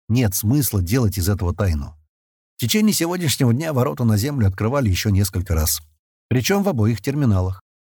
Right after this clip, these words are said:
К нам перешли абсолютно все наши курьеры. Остались три курьера Сецова, двое в Америке, один в Канаде. С уже перешедшими курьерами была куча народу, которые, как и все,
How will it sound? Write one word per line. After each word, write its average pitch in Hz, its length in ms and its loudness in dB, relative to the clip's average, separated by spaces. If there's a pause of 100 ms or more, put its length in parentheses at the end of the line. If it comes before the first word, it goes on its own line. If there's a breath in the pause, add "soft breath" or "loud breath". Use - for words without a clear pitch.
(140)
К 120 40 0
нам 127 220 2
перешли 123 380 0
абсолютно 117 500 -2
все 139 180 -2
наши 110 240 0
курьеры. 85 440 0 (280)
Остались 190 500 -2
три 151 160 -2
курьера 113 380 0
Сецова, 101 640 -2
двое 98 320 0
в 92 60 -2
Америке, 160 440 0
один 95 220 0
в 92 80 -4
Канаде. 76 440 -2 (640)
С - 100 -6
уже 131 240 2
перешедшими 113 640 0
курьерами 117 540 0
была 110 220 0
куча 117 280 -2
народу, 101 540 -2
которые, 175 520 0
как 139 240 -2
и 135 40 2
все, 107 420 0